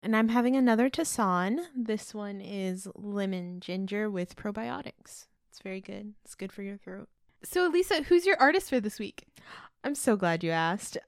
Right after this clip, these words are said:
Speaker 1: I am going to be recommending Sammy Copley. He is nineteen, based in Ireland, and he actually got famous off of YouTube. He's a very good activist. The song I'm going to be recommending is called Good Lie, and in the music video,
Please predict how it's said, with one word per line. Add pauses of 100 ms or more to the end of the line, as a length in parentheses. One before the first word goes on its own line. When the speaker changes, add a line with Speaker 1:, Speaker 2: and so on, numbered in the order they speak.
(140)
Speaker 1:
I
am
going
to
be
recommending
Sammy
Copley. (340)
He
is (100)
nineteen,
based
in
Ireland, (380)
and
he
actually
got
famous
off
of
YouTube. (100)
He's
a
very
good
activist. (160)
The
song
I'm
going
to
be
recommending
is
called
Good
Lie,
and
in
the
music
video,